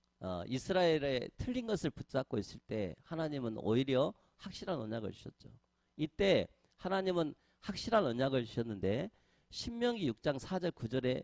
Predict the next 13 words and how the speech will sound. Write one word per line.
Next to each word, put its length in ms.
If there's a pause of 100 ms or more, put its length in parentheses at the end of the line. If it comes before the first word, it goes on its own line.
(140)
말씀을 460
주셨습니다. 520
"내 240
힘과 540 (300)
모든 440
것을 260
다해서 680 (280)
하나님을 580 (240)
사랑하라." 520 (3500)
그리고, 640 (880)
어, 640
자녀에게 760
가르치자. 480